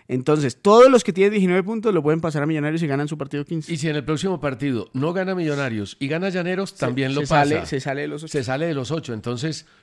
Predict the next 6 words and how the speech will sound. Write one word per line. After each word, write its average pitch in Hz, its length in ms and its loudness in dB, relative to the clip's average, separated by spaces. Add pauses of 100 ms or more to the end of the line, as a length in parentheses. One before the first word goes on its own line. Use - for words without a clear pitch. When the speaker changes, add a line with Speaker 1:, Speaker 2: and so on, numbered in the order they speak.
(120)
Speaker 2:
uno, 156 560 0
esos 143 300 -6
papayazos, 117 760 -6
don 107 180 -8
Fabián 135 380 -4
Bustos, 196 560 -4